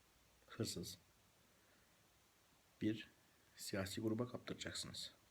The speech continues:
Burada isim vermiyorum ki ileride benim hakkımda dava mava açılmasın. Büyük ihtimal ben bu kanaldan yirmi yıl yatarım ya. Evet, benim gibi çağdaş, laik, seküler, laik bir insanı tükettiniz.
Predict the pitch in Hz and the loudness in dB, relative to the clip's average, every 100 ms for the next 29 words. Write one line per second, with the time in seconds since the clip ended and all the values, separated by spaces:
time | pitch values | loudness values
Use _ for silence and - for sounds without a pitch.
0 | - 95 85 - - 92 98 101 110 117 | -6 -4 -2 -4 0 2 2 0 -2 -2
1 | - 87 87 87 85 - 85 87 87 90 | -2 -2 -2 -2 -4 -6 -8 -6 -4 -2
2 | 90 87 87 82 - - - - - - | 0 0 -2 -2 -4 -6 -8 -10 -12 -16
3 | - - - - 120 117 113 98 101 104 | -14 -14 -16 0 2 6 6 6 4 4
4 | 104 104 101 98 101 104 98 90 - 85 | 4 4 2 2 4 4 4 2 0 0
5 | 80 87 - - - - - - - - | -2 -6 -10 -16 -18 -18 -20 -20 -20 -20
6 | - - - - 110 98 - - - - | -20 -20 -20 2 4 4 0 -10 -18 -2
7 | 113 113 101 101 101 98 90 - 95 - | 4 6 6 4 6 6 4 2 -2 -4
8 | - - 107 - 90 87 - 98 101 95 | -6 -2 0 4 4 4 0 2 2 0
9 | - 95 98 - 135 - - - - - | -4 -2 -2 -4 -8 -10 -20 -20 -20 -20
10 | - - - - - - - - - - | 0 4 6 4 2 -2 -2 -6 -14 -16
11 | - - - - - - - - - 101 | -18 -20 -20 -20 -20 -20 -18 -12 -2 -2
12 | 98 82 - - | -2 -4 -4 -6